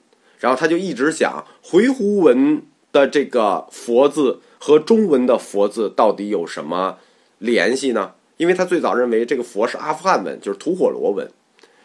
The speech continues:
然后呢，他就一直这个纠结这个问题。四十年以后，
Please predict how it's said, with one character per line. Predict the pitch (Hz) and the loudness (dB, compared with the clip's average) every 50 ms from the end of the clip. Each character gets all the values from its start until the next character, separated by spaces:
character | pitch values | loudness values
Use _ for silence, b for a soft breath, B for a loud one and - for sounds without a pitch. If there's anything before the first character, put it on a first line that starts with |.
| b b | b b
然 | 110 123 | -4 -2
后 | 143 151 | 0 0
呢， | 131 113 104 95 92 - b b b b b b b b | 0 0 0 -2 -4 -6 b b b b b b b b
他 | - 131 | -6 -2
就 | 139 135 127 | 0 0 -2
一 | - - 175 156 117 | -2 -4 -8 -8 -8
直 | - 101 98 101 110 120 131 131 - | -8 -6 -4 -2 0 2 0 0 -2
这 | - 117 | -2 -6
个 | 104 101 95 | -6 -6 -6
纠 | - - 147 151 147 | -4 -4 -2 -2 -2
结 | 117 110 98 92 92 | -2 -2 -2 -2 -2
这 | - 113 | -2 -4
个 | 95 98 | -4 -4
问 | 104 107 101 90 | -4 -4 -4 -6
题。 | 87 - 78 73 73 71 82 101 104 107 | -6 -14 -14 -14 -14 -10 -8 -6 -4 -4
四 | 104 - - 156 135 | -4 -4 -4 -4 -2
十 | 139 127 | 0 2
年 | 117 120 135 | 2 2 2
以 | 131 113 | 2 0
后， | 135 147 127 - - | 0 0 0 -2 -2